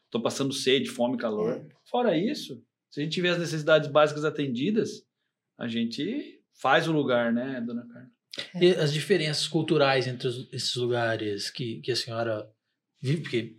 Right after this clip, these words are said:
Speaker 3: você viveu em todos eles, né?
Speaker 2: Sim.
Speaker 3: Nove me-, foi nove meses que a senhora passou nos Estados Unidos, né?
Speaker 2: O, o americano vê tudo muito pelo lado de negócio, business, né?
Speaker 3: <laughs>
Speaker 2: Tudo, ah, é,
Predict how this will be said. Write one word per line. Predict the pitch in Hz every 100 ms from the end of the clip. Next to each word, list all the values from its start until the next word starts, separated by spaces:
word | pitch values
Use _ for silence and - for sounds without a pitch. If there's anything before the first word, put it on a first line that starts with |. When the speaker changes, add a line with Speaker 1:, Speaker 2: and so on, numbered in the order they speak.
| _
Speaker 3:
você | - 143
viveu | 190 165 190
em | 208
todos | 185 196 190
eles, | 143 120 113
né? | 120 127
Speaker 2:
Sim. | 123
Speaker 3:
Nove | 135 151
me-, | 139 151 143
foi | 147
nove | 135 143
meses | 143 127 117
que | 143
a |
senhora | 120 120 117
passou | 113 117
nos | 113
Estados | 120 113 110
Unidos, | 110 98 101
né? | 127 - _ _ _ _
Speaker 2:
O, | 214 214 214 233
o |
americano | 220 240 240 233 247 277 247
vê | 254 247
tudo | - 269 262
muito | 277 311 294
pelo | 262 247 233
lado | 220 220 240 240 214
de | 233
negócio, | 233 190 165 139 - - - _ _ _
business, | 165 208 202 247 - - - -
né? | 226 226 - - -
Speaker 3:
<laughs> | 190 - - - - - - _
Speaker 2:
Tudo, | 226 214 214
ah, | 202 196 180 226 294 254 -
é, | 202 185 185 180